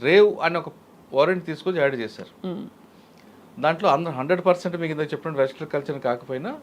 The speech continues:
Speaker 1: ఇక్కడ ఉన్న కల్చర్ని అడాప్ట్ చేసుకుంటూ అమ్మాయిలు తీసుకురావడం, ఎంజాయ్ చేయడం, తాగడం, వెళ్ళిపోయాడు. అక్కడ ఎలా బయటపడిందంటే లౌడ్ సౌండ్ పెట్టడంతో ఆ చుట్టుపక్కల క-,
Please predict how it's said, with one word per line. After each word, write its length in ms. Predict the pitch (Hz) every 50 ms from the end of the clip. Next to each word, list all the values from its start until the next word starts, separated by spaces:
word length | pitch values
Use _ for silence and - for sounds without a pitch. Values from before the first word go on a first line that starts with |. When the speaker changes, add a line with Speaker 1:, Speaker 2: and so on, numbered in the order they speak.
| 247
Speaker 1:
ఇక్కడ 220 | - - - 196 196
ఉన్న 180 | 196 202 202
కల్చర్ని 600 | 196 202 170 165 160 175 165 151 156 165 170 165 - - 139
అడాప్ట్ 300 | 135 131 147 143 - -
చేసుకుంటూ 380 | 143 139 139 - 147 139 151 196
అమ్మాయిలు 360 | 185 156 147 143 147 147 143 135
తీసుకురావడం, 560 | 135 131 - - 143 135 127 131 156 196 247 - - - - - - - - - - - - 120
ఎంజాయ్ 380 | 127 127 135 139 139 139 -
చేయడం, 240 | 135 127 127 165 202
తాగడం, 400 | 202 - 139 127 127 131 147 175
వెళ్ళిపోయాడు. 360 | 165 131 117 - 120 95 - - - - - - - - -
అక్కడ 220 | - - - 190 180
ఎలా 140 | 170 190
బయటపడిందంటే 840 | 208 175 175 175 170 170 170 160 151 147 147 143 139 - 233 226 190 - - 120 127 135
లౌడ్ 260 | 135 151 190 214 -
సౌండ్ 340 | - - 185 180 180 175 165
పెట్టడంతో 680 | 147 139 - 143 143 139 139 - 202 214 247 220 - -
ఆ 40 | 135
చుట్టుపక్కల 500 | 135 - 165 160 - - 180 175 170 165
క-, 320 | 160 160 160 147 139 135